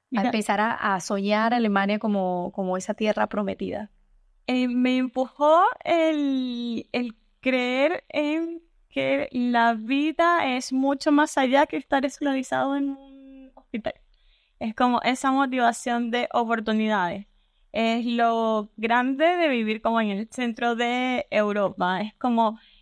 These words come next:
Speaker 1: como un millón de posibilidades, se, yo creo que se abren para todos los médicos o personas que quieran venir a trabajar o vivir en un país de primer mundo como lo es Alemania. Entonces yo creo que eso fue como,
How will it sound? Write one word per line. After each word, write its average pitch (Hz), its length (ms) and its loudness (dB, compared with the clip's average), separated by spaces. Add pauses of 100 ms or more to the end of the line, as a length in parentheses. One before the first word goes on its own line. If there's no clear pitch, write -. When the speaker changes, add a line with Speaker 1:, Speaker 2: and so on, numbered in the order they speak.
(180)
Speaker 1:
como 233 340 0
un 277 160 2
millón 302 320 2
de 302 120 4
posibilidades, 247 960 0
se, 240 200 -2
yo 208 140 0
creo 220 140 0
que 247 120 -4
se 247 160 -2
abren 262 360 2
para 247 260 0
todos 240 360 0
los 240 440 0
médicos 247 560 2
o 233 80 -4
personas 233 460 -2
que 269 100 -12
quieran 254 560 -4 (400)
venir 233 380 0
a 247 280 2
trabajar 226 600 2
o 233 140 -4
vivir 226 300 -4
en 233 100 -2
un 220 160 -6
país 233 440 0 (280)
de 214 160 0
primer 220 300 0
mundo 247 360 2
como 214 260 2
lo 196 160 2
es 208 160 0
Alemania. 214 500 0
Entonces 220 440 -6
yo 226 100 -2
creo 233 160 -2
que 254 140 -4
eso 254 180 -6
fue 247 220 -6
como, 247 380 -2